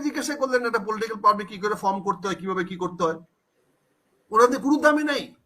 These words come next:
ওনাদের অভিজ্ঞতার কোনো দাম নাই। অভিজ্ঞতা ড-, ডক্টর জাহেদ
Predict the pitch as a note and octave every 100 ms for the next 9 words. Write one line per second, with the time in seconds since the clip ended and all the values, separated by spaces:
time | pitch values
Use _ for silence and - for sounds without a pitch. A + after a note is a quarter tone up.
0 | _ _ _ - G#3 A#3 G#3+ C4 C4 C#4
1 | - D4+ D4 D4+ D#4+ G3 - _ _ _
2 | _ _ _ _ _ _ _ _ _ _
3 | - C4+ C#4+ C#4+ C#4+ C#4 B3+ B3 A3+ A#3+
4 | B3 C4+ C4 C4 D4